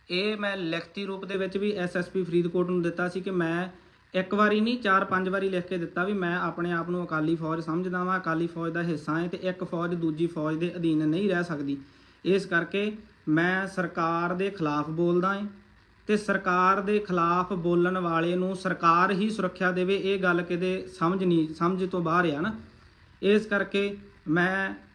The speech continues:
ਸਿਕਿਉਰਿਟੀ ਲੈਣ ਤੋਂ ਇਨਕਾਰ ਕਰ ਦਿੱਤਾ, ਪਰ ਸਰਕਾਰ ਨੇ ਮੇਰੇ ਨਾਲ ਧੱਕੇ ਨਾਲ ਸਿਕਿਉਰਿਟੀ ਲਾਈ, ਜਿਹੜੀ ਮੈਂ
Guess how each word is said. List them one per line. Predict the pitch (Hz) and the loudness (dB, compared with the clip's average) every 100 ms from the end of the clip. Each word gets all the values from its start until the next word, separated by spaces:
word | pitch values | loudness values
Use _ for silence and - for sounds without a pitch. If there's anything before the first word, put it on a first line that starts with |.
| _ | _
ਸਿਕਿਉਰਿਟੀ | - 185 196 208 220 | -6 0 2 2 2
ਲੈਣ | 185 180 | 2 0
ਤੋਂ | 180 | 0
ਇਨਕਾਰ | 185 175 170 180 | -2 0 2 2
ਕਰ | 180 151 | 0 -2
ਦਿੱਤਾ, | 151 160 | -2 -2
ਪਰ | 170 180 | -2 -2
ਸਰਕਾਰ | 180 175 175 180 | -2 2 2 2
ਨੇ | 190 | 0
ਮੇਰੇ | 190 | -4
ਨਾਲ | 185 185 | -4 -4
ਧੱਕੇ | 196 156 | -4 0
ਨਾਲ | 165 180 | 0 0
ਸਿਕਿਉਰਿਟੀ | 180 175 180 190 | -2 -2 0 2
ਲਾਈ, | 175 170 | 2 2
ਜਿਹੜੀ | 180 190 | 2 0
ਮੈਂ | 196 196 | 0 -2